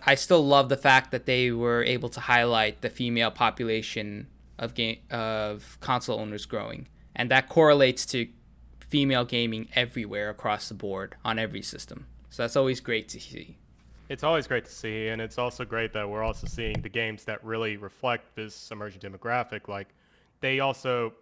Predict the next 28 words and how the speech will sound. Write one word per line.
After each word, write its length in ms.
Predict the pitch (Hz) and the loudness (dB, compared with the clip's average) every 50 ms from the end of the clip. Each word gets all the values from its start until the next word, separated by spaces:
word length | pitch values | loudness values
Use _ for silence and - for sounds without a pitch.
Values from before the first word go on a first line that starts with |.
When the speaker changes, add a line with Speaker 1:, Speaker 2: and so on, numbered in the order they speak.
| _ _ | _ _
Speaker 2:
highlight 400 | - - 127 131 127 123 117 - | -4 0 2 2 2 0 -4 -8
specifically 840 | - - 117 110 - - 123 110 - 113 - 117 110 107 107 104 104 | -14 -18 -16 -14 -10 -10 -10 -10 -10 -12 -8 -6 -6 -6 -6 -8 -8
in 160 | 101 101 98 | -10 -10 -12
the 100 | 95 95 | -16 -16
slides 440 | - - - 120 127 135 139 135 - | -18 -12 -6 -2 0 0 0 0 -2
I'm 160 | 127 107 98 | -6 -8 -8
seeing, 560 | - - - 110 101 101 98 95 95 98 101 101 _ _ _ _ _ _ _ _ _ _ _ _ | -12 -14 -12 -10 -8 -8 -8 -10 -12 -14 -16 -20 _ _ _ _ _ _ _ _ _ _ _ _
uh, 240 | 117 107 104 107 | -8 -6 -6 -6
they 140 | 104 98 110 | -6 -6 -8
talk 260 | 107 - 123 123 120 | -6 -2 -2 -2 -2
about 480 | - 104 117 113 113 113 113 110 113 - _ _ _ _ _ _ _ - 120 113 | -4 -2 0 0 2 2 0 -2 -4 -8 _ _ _ _ _ _ _ -20 -16 -8
the, 260 | - 110 107 107 107 - _ _ | -6 -6 -4 -4 -6 -8 _ _
on 120 | - 120 | -8 -8
the 60 | 110 101 | -8 -8
PlayStation 560 | - - 135 135 - - 127 117 - 113 98 | -6 -4 -4 -4 -4 -6 -10 -8 -8 -14 -8
five 400 | _ 123 120 127 131 120 - _ | _ 0 0 0 0 -2 -6 _
part, 340 | - 107 101 98 98 98 98 _ | -10 -8 -6 -6 -8 -10 -10 _
they 100 | - 104 | -14 -8
talk 180 | - 117 113 113 | -6 -6 -4 -4
about 160 | 117 120 113 | -4 -6 -6
The 80 | - 117 | -4 -4
Last 260 | 113 110 110 - - | -2 -2 -4 -4 -8
of 60 | 117 | -12
Us 80 | 107 - | -12 -8
Part 240 | _ 117 120 120 | _ -6 -6 -6
Two, 320 | - - - 98 95 95 98 98 | -6 -12 -12 -10 -10 -10 -10 -12
which 180 | 101 95 - | -14 -14 -12
is 240 | 104 101 95 - - | -14 -14 -14 -18 -20